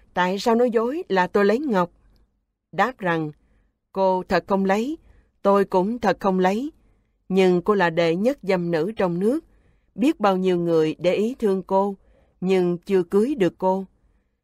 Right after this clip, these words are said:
Nếu các vị ấy nghe tin cô bị nhốt trong ngục về vụ mất ngọc, tôi chắc chắn họ sẽ tìm ngọc để cho cô được thoát ra. Thế nên tôi khai vậy thôi."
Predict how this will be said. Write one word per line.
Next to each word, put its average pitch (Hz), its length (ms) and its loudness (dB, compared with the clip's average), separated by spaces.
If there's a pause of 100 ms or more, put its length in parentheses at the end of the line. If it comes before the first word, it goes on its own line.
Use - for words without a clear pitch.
(120)
Nếu 185 200 2
các 214 220 -4
vị 170 160 0
ấy 226 340 0 (180)
nghe 180 200 0
tin 175 340 -2
cô 202 140 -2
bị 160 160 2
nhốt 202 280 0 (100)
trong 170 240 0
ngục 160 200 2 (380)
về 175 160 2
vụ 165 400 0
mất 262 260 -4
ngọc, 170 280 -2 (680)
tôi 180 220 2
chắc 214 240 -6
chắn 240 320 -4 (100)
họ 185 220 2
sẽ 240 200 -2
tìm 170 260 0
ngọc 165 200 0 (160)
để 170 240 2
cho 185 160 0
cô 175 260 2
được 156 260 -4
thoát - 240 -10
ra. 185 280 -2 (680)
Thế 202 140 2
nên 175 380 2 (220)
tôi 175 140 0
khai 175 280 0
vậy 156 260 -2
thôi." 185 340 -2